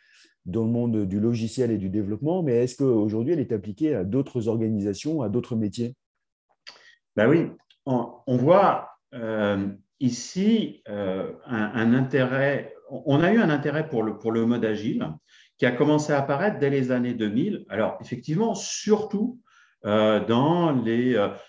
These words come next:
Speaker 2: les D S I, hein, les directions systèmes d'information. Mais en fait, euh, euh, les directions d'entreprise vont commencer à regarder,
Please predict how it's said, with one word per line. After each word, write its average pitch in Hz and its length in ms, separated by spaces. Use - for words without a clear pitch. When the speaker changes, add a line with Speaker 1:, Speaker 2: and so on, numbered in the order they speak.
Speaker 2:
les 98 120
D 110 120
S 120 220
I, 170 120
hein, 117 80
les 98 100
directions 101 380
systèmes 98 440
d'information. 90 880
Mais 160 500
en 147 200
fait, 214 380
euh, 113 680
euh, 104 400
les 123 140
directions 170 400
d'entreprise 143 600
vont 131 140
commencer 156 400
à 147 100
regarder, 123 640